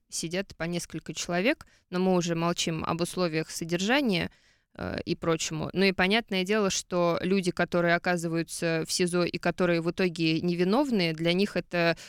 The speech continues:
э, дикий моральный стресс. Э, понятное дело, что это и ф-, разные, разные физические неудобства.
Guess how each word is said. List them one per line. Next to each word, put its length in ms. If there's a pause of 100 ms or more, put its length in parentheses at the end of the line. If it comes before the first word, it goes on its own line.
(140)
э, 200
дикий 380
моральный 680 (140)
стресс. 580 (240)
Э, 260 (100)
понятное 420
дело, 200
что 200
это 200
и 40
ф-, 200
разные, 680 (140)
разные 420
физические 600
неудобства. 720